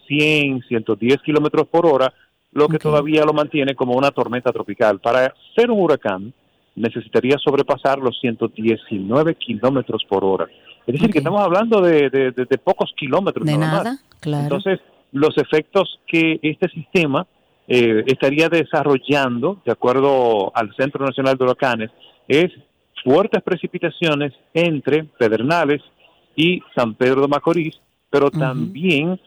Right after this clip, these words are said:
Speaker 1: moviéndose en la medida que se desplace el centro de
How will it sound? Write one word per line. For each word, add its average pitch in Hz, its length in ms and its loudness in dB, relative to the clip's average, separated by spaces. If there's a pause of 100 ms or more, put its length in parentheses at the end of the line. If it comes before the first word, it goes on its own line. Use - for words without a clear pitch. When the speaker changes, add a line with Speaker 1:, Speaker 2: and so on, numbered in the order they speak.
(140)
Speaker 1:
moviéndose 131 960 0
en 98 100 -4
la 98 80 0
medida 117 420 0
que 123 380 -2
se 117 100 -2
desplace 120 760 -2 (280)
el 104 240 -6
centro 131 560 0 (300)
de 113 100 2